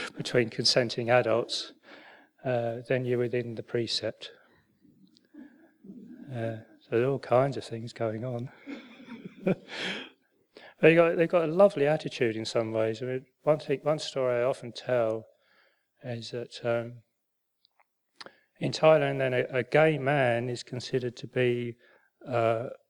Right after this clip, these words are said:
a woman's heart in a man's body. So that person is called she. Uh, they're identified by the sex of their heart, their chitta,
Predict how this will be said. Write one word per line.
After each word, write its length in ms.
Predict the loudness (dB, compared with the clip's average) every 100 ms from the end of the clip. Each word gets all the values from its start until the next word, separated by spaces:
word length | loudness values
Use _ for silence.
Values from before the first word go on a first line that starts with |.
| _
a 80 | -4
woman's 460 | 4 6 6 -2 -2
heart 400 | 2 2 2 -2
in 80 |
a 60 | -4
man's 360 | -2 0 -2 -4
body. 460 | -2 -2 -2 -6 -10 _ _ _ _ _ _ _ _ -20 -20 -12
So 260 | 0 2 4
that 220 | 4 2
person 420 | 2 2 2 -4
is 100 | -8
called 360 | -4 0 0 -2
she. 600 | -10 -2 0 0 -4 -12 _ _ _ _ _ _ _ -14
Uh, 120 | -8
they're 160 | -4 -2
identified 640 | -2 -2 -4 2 2 2
by 100 | 0
the 80 | -2
sex 440 | -2 -4 -4 -6
of 80 | -14 -6
their 140 | -2 -2
heart, 420 | 2 4 4 0
their 100 | -6
chitta, 480 | -6 -6 -4 -4 -6